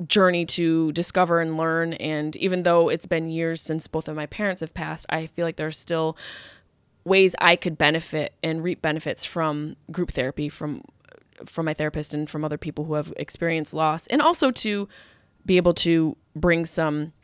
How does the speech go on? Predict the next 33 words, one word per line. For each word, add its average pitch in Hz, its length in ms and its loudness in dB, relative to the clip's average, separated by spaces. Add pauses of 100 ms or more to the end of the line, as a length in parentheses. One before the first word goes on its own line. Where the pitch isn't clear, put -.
(1700)
um, 170 500 -12 (300)
insight 202 580 2
to 175 120 -8
the, 147 300 -2
to - 100 -8
these 160 240 0
episodes. 131 720 -6 (440)
So - 140 -2
talking 208 480 2
it 247 80 4
out, 233 240 6
and 190 160 -4 (480)
I 247 100 4
do 294 140 4
think 320 160 4
it's 294 120 2
good 226 340 2
to 196 100 -8
talk 180 540 -4 (360)
with 185 220 -4
your 180 100 0
loved 170 280 0
ones. 175 480 -4 (680)
I 185 220 4
think 185 320 -2
that 175 180 -2
that's 170 220 -2
something 170 280 -4
that - 140 -8
I 165 240 0
could 165 200 -6
have 160 120 -6
done 151 380 -4